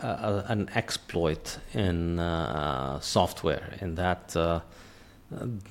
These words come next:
there's just this easy way of attacking anybody's computers where you can take all of their money, and this way is inflation. So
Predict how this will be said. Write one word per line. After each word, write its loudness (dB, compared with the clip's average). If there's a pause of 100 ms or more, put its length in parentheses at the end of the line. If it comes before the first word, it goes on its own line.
(320)
there's 4
just 0
this 0
easy 4
way 6
of 4
attacking -2
anybody's 0
computers -4
where 0
you -2
can -6
take 0
all 4
of 2
their 4
money, 4 (720)
and 0
this 2
way 6
is -2
inflation. 2
So 2